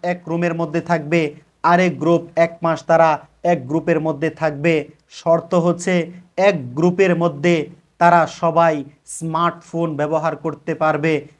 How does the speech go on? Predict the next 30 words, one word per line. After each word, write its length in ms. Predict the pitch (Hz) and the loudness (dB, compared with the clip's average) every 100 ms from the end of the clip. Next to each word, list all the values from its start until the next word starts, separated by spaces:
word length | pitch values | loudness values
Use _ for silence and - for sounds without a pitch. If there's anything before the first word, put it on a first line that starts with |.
| - | -4
ইন্টারনেট 720 | 185 180 180 170 156 156 135 | 0 0 2 2 2 -2 -4
ব্যবহার 440 | 123 151 160 147 | -4 -2 -2 -4
করতে 360 | 143 151 139 156 | -4 -6 -6 -6
পারবে। 520 | 147 151 139 151 143 - _ _ - | 0 0 0 -2 -4 -10 _ _ -2
আরেক 400 | 190 220 185 135 | 2 2 0 0
গ্রুপ 260 | 160 160 - - _ | 0 0 -2 -18 _
তাদের 380 | 160 160 170 165 | 0 2 2 0
হাতে, 500 | - 156 - 170 147 - _ _ | 0 -2 0 0 0 -8 _ _
তাদের 320 | 170 160 170 | 2 4 2
পাশে 380 | - 170 165 - | 0 -2 -2 -2
মোবাইল 400 | 151 147 165 165 156 - | -2 2 4 4 0 -2
থাকবে, 480 | 190 165 170 185 - - - | 0 0 0 0 -2 -12 -8
কিন্তু 300 | 185 175 175 | -4 -2 -2
তারা 240 | 175 160 | 0 2
নেট 340 | 151 147 156 135 | 2 0 -2 -2
ব্যবহার 360 | 160 160 160 | -4 -2 -6
করতে 320 | 147 151 - 160 | -6 -8 -6 0
পারবে 320 | 156 151 156 | 0 2 0
না, 320 | 156 143 - _ | 0 -4 -8 _
মোবাইল 360 | 151 151 156 151 | -4 2 4 2
ব্যবহার 460 | 139 147 151 147 139 | -2 -4 -4 -4 -6
করতে 340 | 147 143 147 | -8 -6 -6
পারবে 340 | 147 143 139 | -4 -4 -2
না। 260 | 143 143 135 - _ - | -4 -4 -6 -14 _ -2
এক 320 | 185 190 190 | 0 0 -4
মাস 380 | 156 160 165 - | -4 -2 -2 -2
তারা 240 | 170 160 143 | 0 2 0
যা 320 | 131 156 156 - | 0 -2 -2 -6
কিছু 280 | 165 165 | -8 -8
করবে, 520 | 147 175 170 165 247 | -6 -4 -2 0 0